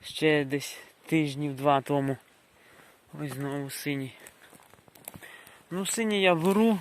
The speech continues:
завжди брав. Ну, як завжди, десь, мабуть, з років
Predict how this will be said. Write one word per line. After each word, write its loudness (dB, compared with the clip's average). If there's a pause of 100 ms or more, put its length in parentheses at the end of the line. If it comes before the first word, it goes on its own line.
завжди 6
брав. 6 (880)
Ну, -4
як 4
завжди, 0
десь, -2 (640)
мабуть, 0
з -8
років -2